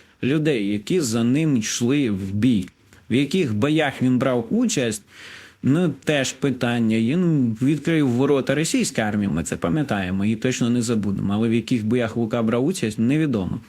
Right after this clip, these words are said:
Ну, можливо, десь в боях, в ресторанах чи під барами. От. «Ви не хвилюйтеся, ми зробимо так, як це потрібно для Білорусі», заявив оптимістично Лукашенко. Людина, яка зливає свою державу, людина, яка намагається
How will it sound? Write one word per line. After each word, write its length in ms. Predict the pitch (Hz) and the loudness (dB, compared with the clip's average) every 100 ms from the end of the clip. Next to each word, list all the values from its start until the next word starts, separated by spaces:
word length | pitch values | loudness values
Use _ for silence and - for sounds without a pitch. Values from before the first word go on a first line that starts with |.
| - - - - | -20 -20 -20 -2
Ну, 160 | 127 180 | 2 2
можливо, 440 | 151 117 135 147 | 2 2 2 2
десь 200 | 117 107 | 2 0
в 140 | 95 101 | -2 0
боях, 540 | 110 123 131 135 - | 2 2 2 0 0
в 40 | |
ресторанах 760 | 117 113 - 113 127 143 127 117 | -2 -2 -2 0 0 0 0 -2
чи 140 | - | -4
під 220 | 104 113 98 | -2 0 2
барами. 600 | 104 135 135 123 117 107 - _ - _ _ _ _ - | 2 2 0 0 0 -2 -8 _ -20 _ _ _ _ -6
От. 320 | 123 120 117 101 - - - - | 0 0 0 -2 -8 -18 -16 -2
«Ви 140 | 165 | 2
не 100 | 208 | 2
хвилюйтеся, 720 | 165 147 151 160 226 226 202 151 | 0 2 2 2 2 -2 0 2
ми 140 | 139 | 2
зробимо 420 | 139 143 120 120 110 | 2 2 2 2 0
так, 280 | 170 185 - | 0 -2 0
як 280 | 123 156 - | 0 -2 -2
це 120 | 110 | -6
потрібно 540 | 110 104 135 139 127 | -4 -2 0 2 2
для 260 | 107 104 127 | 2 2 2
Білорусі», 600 | 107 117 110 123 110 - | 0 2 2 2 0 -4
заявив 420 | 101 95 113 180 | -4 -2 0 0
оптимістично 840 | 139 107 107 104 127 113 - 117 95 - | 0 0 -2 0 -2 -2 -2 -2 -4 -6
Лукашенко. 840 | 113 123 127 135 - 107 87 87 110 | -2 0 0 0 -2 -4 -4 -6 -4
Людина, 360 | 117 147 143 | 0 0 0
яка 160 | 117 110 | 0 0
зливає 520 | 101 123 127 113 104 | 2 2 2 0 -2
свою 280 | - 110 104 | -2 0 0
державу, 520 | 104 110 143 185 160 | 0 0 -2 0 0
людина, 460 | 110 107 135 135 107 | 2 0 0 0 0
яка 220 | 107 113 | 0 0
намагається 1160 | 104 110 139 127 113 107 117 139 123 107 113 | 0 0 0 0 -2 -2 -2 0 -2 -2 -4